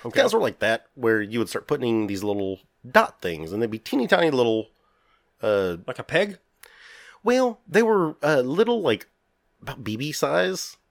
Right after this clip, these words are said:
Speaker 1: Oh.
Speaker 2: These little things, then you'd put down on it, and you could, like,
Speaker 1: That's
Speaker 2: you
Speaker 1: the
Speaker 2: could,
Speaker 1: best.
Speaker 2: you could lay down a sheet that would kinda give you, like, an, how to arrange it to make it look like, oh, this looks
Speaker 1: Yeah.
Speaker 2: like a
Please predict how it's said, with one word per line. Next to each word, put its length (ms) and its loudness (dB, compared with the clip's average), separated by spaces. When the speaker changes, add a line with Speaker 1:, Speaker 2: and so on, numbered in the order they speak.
Speaker 1:
Oh. 200 6
Speaker 2:
These 100 4
little 180 6
things, 360 0
then 140 0
you'd 220 -2
put 460 -2
down 400 4
on 100 0
it, 60 0
and 100 -2
you 60 -2
could, 160 -6
like, 160 -2
Speaker 1:
That's 240 0
Speaker 2:
you 60 -2
Speaker 1:
the 80 4
Speaker 2:
could, 60 -2
Speaker 1:
best. 460 0
Speaker 2:
you 100 -6
could 120 -2
lay 160 4
down 420 4
a 140 -2
sheet 260 -4
that 80 0
would 120 -6
kinda 180 2
give 160 -6
you, 160 -2
like, 200 0
an, 220 -4
how 220 0
to 120 0
arrange 380 -2
it 100 -12
to 60 -8
make 160 -4
it 60 -10
look 200 -8
like, 180 -4
oh, 140 0
this 200 -6
looks 180 -4
Speaker 1:
Yeah. 60 -6
Speaker 2:
like 180 -2
a 200 -2